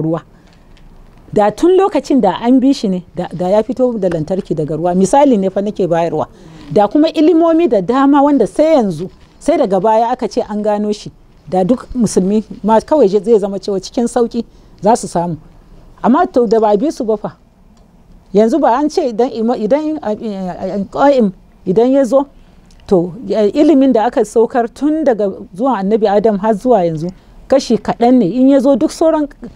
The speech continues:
ka-, ka-, ka-, ka-, ka-, kashi wajen ko ishirin da wani abu ne Allah Ta'ala zai fito da shi. Har ma mumini ma zai iya mi'raj.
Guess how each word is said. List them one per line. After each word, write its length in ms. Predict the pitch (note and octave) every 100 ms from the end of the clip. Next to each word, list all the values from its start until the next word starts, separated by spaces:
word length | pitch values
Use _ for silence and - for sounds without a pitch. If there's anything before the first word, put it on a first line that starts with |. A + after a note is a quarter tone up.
| - _ _ -
ka-, 180 | A3+ -
ka-, 100 | - -
ka-, 160 | C4 A3 - B3+
ka-, 160 | - D4+ -
ka-, 160 | D4
kashi 320 | D#4 F#4 - C4+
wajen 340 | B3+ C#4 C#4+
ko 120 | - D#4+
ishirin 400 | D4 - A#3+ D4
da 80 | A#3+
wani 200 | C4 C#4
abu 200 | A3+ G3+
ne 80 |
Allah 280 | G#3+ A#3+ A#3
Ta'ala 360 | G#3 G3+ A3+ A3+
zai 180 | A#3 A3+ -
fito 260 | F#3+ G#3 G3+
da 80 |
shi. 140 | E3 D3+ - - -
Har 160 | G#3+ C#4
ma 180 | D4
mumini 400 | C#4+ D#4+ C#4+ A#3 A#3
ma 120 | A#3+
zai 160 | A#3+ A#3
iya 140 | A#3+ G3+
mi'raj. 520 | F3+ F3 F#3+ F#3